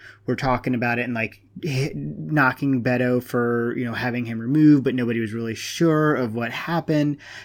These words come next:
And it came out that, yeah, the Beto campaign kicked him out because he works for Breitbart. Breitbart is pretty much just racist news. Like, it's not really news or journalism. And what you saw was a lot of, um,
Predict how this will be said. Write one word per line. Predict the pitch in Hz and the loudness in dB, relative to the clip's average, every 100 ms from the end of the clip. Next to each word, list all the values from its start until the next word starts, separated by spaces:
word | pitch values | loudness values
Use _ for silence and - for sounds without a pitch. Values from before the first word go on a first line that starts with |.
| - - | -14 -4
And | 135 131 127 131 | 0 2 2 0
it | 127 | -2
came | - 123 | -4 -2
out | 120 - | -2 -2
that, | - | 0
yeah, | 240 131 107 | 4 4 2
the | 117 | 0
Beto | 127 139 139 | 4 4 4
campaign | 156 143 139 139 139 | 4 2 4 2 4
kicked | 143 - | 2 2
him | 147 | 4
out | 202 151 139 | 4 2 0
because | 135 131 131 | 2 2 2
he | - 143 | 4 4
works | 143 139 - | 4 0 -2
for | - 123 | -4 2
Breitbart. | 185 185 - 117 110 135 | 6 4 2 -4 -4 -6
Breitbart | 135 139 143 139 135 | 0 0 2 0 2
is | 131 131 120 | 2 2 -2
pretty | - 147 | -2 2
much | 131 127 - - | 2 0 -4 -6
just | 131 120 - _ 120 | -4 -4 -8 _ -4
racist | 120 123 120 120 147 | 0 2 2 2 2
news. | 214 269 131 - | 6 4 4 -4
Like, | 123 - | -6 -2
it's | 143 - | -4 0
not | 156 156 147 | 0 2 2
really | 160 175 143 135 | 8 8 8 6
news | 139 147 139 | 6 6 4
or | 113 | 0
journalism. | 113 147 175 139 113 110 110 | -4 0 2 0 -2 -6 -6
And | 135 | -2
what | 139 123 | -2 -2
you | |
saw | 139 190 | -4 -4
was | 165 147 | -2 -2
a | |
lot | 135 147 143 | -2 0 0
of, | 127 - - - - - | -2 -6 -18 -20 -20 -6
um, | 143 131 123 117 113 113 | 0 2 2 -2 -4 -4